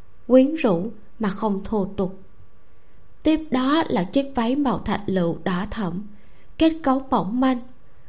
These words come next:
Vừa bước xuống xe, đã bị một luồng gió thổi bay lả tả. Tiếng chuông nhỏ màu vàng trên váy kêu len keng, trêu chọc lòng người.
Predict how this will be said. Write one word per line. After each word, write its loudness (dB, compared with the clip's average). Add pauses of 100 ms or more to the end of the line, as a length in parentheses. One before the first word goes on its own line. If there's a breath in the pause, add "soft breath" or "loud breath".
(240 soft breath)
Vừa 10
bước 4
xuống 2
xe, 0 (400 soft breath)
đã 4
bị 10
một 2
luồng 6
gió 0
thổi 4
bay 2
lả -2
tả. -4 (840 soft breath)
Tiếng 4
chuông 6
nhỏ 2
màu 4
vàng 0
trên 0
váy 0
kêu 4
len 2
keng, 2 (420 loud breath)
trêu 2
chọc 0
lòng -2
người. -2